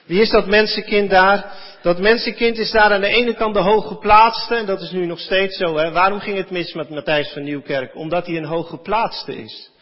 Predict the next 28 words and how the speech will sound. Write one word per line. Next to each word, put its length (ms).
En 120
waar 140
mensen 400
macht 300
krijgen, 440
gaat 140
het 160
altijd 380
mis. 380
Waarom 220
gaat 200
het 120
mis 220
met 120
de 100
overheid? 600
Omdat 300
het 120
macht 400
is. 320
En 100
waar 160
macht 360
regeert, 520
gaat 200
het 120
altijd 400
mis. 400